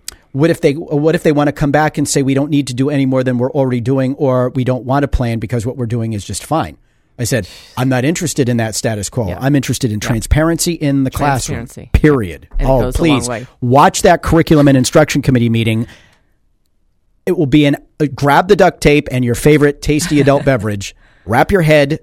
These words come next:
Speaker 1: take a couple sips, push play, and watch the hour unfold. It will blow your mind, the
Speaker 2: Yeah.
Speaker 1: conversation we had to have.
Speaker 2: That's crazy. That's
Speaker 1: Anyway.
Speaker 2: crazy.
Speaker 1: All right. You got about a, thirty seconds to a minute left. What's left on your punch list?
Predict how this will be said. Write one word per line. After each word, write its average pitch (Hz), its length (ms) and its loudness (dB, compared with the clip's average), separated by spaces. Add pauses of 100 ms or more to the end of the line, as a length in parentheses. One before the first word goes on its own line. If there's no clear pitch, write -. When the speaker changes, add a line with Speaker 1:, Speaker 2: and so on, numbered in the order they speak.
Speaker 1:
take - 180 -2
a 160 60 -10
couple 151 260 0
sips, - 380 -2 (100)
push - 240 0
play, 120 400 -2
and 123 160 -4
watch 131 280 -4
the 123 140 -4
hour 120 320 -2
unfold. 113 600 -4
It 170 100 -8
will 202 100 -6
blow 196 260 -4
your 208 180 -2
mind, 196 420 -2
the 95 40 -10 (100)
Speaker 2:
Yeah. 127 120 -6
Speaker 1:
conversation 113 520 -4
we 101 80 -6
had 98 160 -6
to 87 80 -10
have. 120 80 -4
Speaker 2:
That's 139 180 -8
crazy. 127 540 -14 (640)
That's 151 100 -2
Speaker 1:
Anyway. 113 260 -2
Speaker 2:
crazy. 123 480 -10
Speaker 1:
All 127 80 0
right. 120 280 2
You 120 100 -2
got 147 160 2
about 131 300 2
a, 120 100 -4 (180)
thirty 143 200 6
seconds 123 360 0
to 135 100 0
a 113 40 0
minute 113 220 -4
left. 104 240 -8
What's 123 180 -2
left 131 220 0
on 120 80 0
your 113 80 -2
punch 110 280 -4
list? 92 260 -14